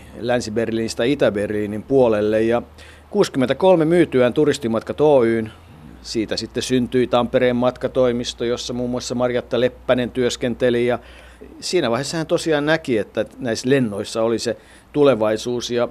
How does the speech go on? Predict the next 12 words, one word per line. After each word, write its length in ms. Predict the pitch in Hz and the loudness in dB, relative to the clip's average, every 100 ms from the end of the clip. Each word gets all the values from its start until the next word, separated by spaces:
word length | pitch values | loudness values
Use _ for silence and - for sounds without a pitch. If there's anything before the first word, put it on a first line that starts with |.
| - | -6
oikeastaan 480 | 156 147 - 160 151 | -12 -8 -6 0 0
vuodet 320 | 160 165 156 | 2 0 0
kuusikymmentäviisi, 920 | - 202 165 143 120 117 120 147 120 - | -4 -4 -4 -2 -2 -2 0 2 2 0
kuusikymmentäkahdeksan 1120 | 139 135 - 101 95 104 123 110 104 - 95 | -2 -2 -2 -6 -4 0 2 2 0 -4 -6
on 100 | 101 | -2
mielenkiintoisia. 880 | 113 107 95 87 95 92 98 101 98 | 0 0 0 -4 -8 -6 -6 -4 -2
Hän 180 | 127 | -4
teki 420 | 117 180 - 135 - - - - - - - - - - | -2 -6 -2 -4 -4 -12 -20 -20 -20 -20 -20 -20 -16 -2
matkoja, 520 | 151 165 - 131 127 | 0 0 -2 0 2
kävi 260 | 135 135 | 2 0
kovaa 400 | 135 160 165 143 | 4 4 4 2
kilpailua 800 | 123 135 139 135 117 113 113 110 | 2 2 2 2 2 2 2 2